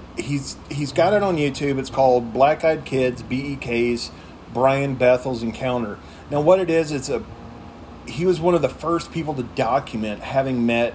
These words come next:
a black-eyed children in real life. Now, he did publish a transcription of the event,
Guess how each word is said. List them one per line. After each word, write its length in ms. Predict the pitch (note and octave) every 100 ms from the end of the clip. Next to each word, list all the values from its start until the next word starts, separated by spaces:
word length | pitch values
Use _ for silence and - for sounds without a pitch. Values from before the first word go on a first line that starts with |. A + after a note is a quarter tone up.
| -
a 60 |
black-eyed 600 | A2 A2+ A2 A2 A2 G#2
children 380 | G2 A#2+ A2 A2
in 140 | G#2+
real 100 | G2+
life. 400 | G2 A#2 B2+ G2 - - - - -
Now, 420 | C3+ C#3+ C#3 B2+ - - - -
he 80 | D#3
did 220 | E3+ F#3
publish 500 | - F#3 F3+ F3+ E3+
a 40 |
transcription 1000 | C#3+ D#3+ D3+ C#3+ - D3+ D3 - C#3 C#3 C#3
of 260 | - C3 C3+
the 60 | C3+
event, 460 | A#2+ B2+ B2+ B2+